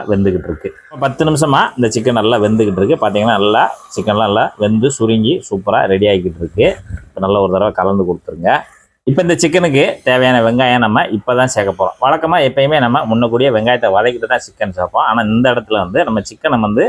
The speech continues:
ஒரு பத்து நிமிஷம் ரெடி பண்ணிட்டு தான் நம்ம வெங்காயம் சேர்க்க போறோம். அது இந்த கால் கிலோ வெங்காயத்தை வந்து நல்லா கீத்து கீத்தா பொடுசா வெட்டி வச்சிருக்கோம் நைஸா. அதை அப்படியே உள்ள சேர்த்துடலாம். ரொம்ப கனமா வேண்டாம், கொஞ்சம் நைஸாவே வெட்டி வச்சிருங்க. இப்ப நம்ம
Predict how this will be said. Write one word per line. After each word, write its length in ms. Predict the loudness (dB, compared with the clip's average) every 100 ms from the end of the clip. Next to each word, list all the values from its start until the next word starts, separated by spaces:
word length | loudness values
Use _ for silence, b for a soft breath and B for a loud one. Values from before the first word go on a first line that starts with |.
| -4 b b -2
ஒரு 120 | 0
பத்து 220 | 0 0
நிமிஷம் 240 | 0 0 0
ரெடி 180 | 2
பண்ணிட்டு 320 | 2 0 -2 -4
தான் 140 | -4
நம்ம 120 | -2
வெங்காயம் 380 | -2 0 0 0
சேர்க்க 200 | -2 -2
போறோம். 340 | -4 0 0 0 -4 _ _ _ _ _ _
அது 100 | -4 -2
இந்த 200 | 0 0 -2 -2
கால் 240 | -2 0
கிலோ 160 | 0 0
வெங்காயத்தை 440 | 0 0 0 -2
வந்து 200 | -2 0
நல்லா 280 | 0 0 0 -2 _
கீத்து 240 | -6 -4 0
கீத்தா 260 | -2 0 -2
பொடுசா 360 | -2 -4 -2 0
வெட்டி 220 | 0 0
வச்சிருக்கோம் 400 | -2 0 -2 0
நைஸா. 320 | 0 0 0 -2
அதை 160 | 0 0
அப்படியே 220 | 0 0
உள்ள 180 | 0 0 0
சேர்த்துடலாம். 640 | -4 -4 -6 -2 -2 -4 -8 _ _
ரொம்ப 160 | -2 0
கனமா 320 | 0 0 2 2
வேண்டாம், 300 | 0 0 0
கொஞ்சம் 200 | 0 2
நைஸாவே 360 | 0 0 0 2
வெட்டி 240 | 0 -2
வச்சிருங்க. 400 | -4 -4 -4 0 0 -2 _ _ _ _ _ _ _ _ _ _ _
இப்ப 160 | -2 0
நம்ம 180 | 2